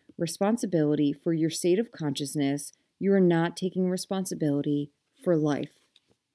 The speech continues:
So I really appreciate his notes on acceptance and his viewpoint of acceptance. I would encourage you,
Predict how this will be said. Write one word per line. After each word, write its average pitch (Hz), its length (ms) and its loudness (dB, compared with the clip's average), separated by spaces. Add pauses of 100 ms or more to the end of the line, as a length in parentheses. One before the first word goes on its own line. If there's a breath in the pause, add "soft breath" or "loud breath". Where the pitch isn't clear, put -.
(2750)
So - 140 2
I 247 40 8
really 285 320 8
appreciate 170 800 4
his 180 1040 4 (1120)
notes 170 520 4 (120)
on 165 320 0
acceptance 160 720 -2
and 170 140 0
his 160 240 0
viewpoint 165 720 -2
of 151 180 -2
acceptance. - 960 -6 (640 soft breath)
I 202 400 8 (300)
would 202 320 8
encourage 214 580 4
you, 190 320 8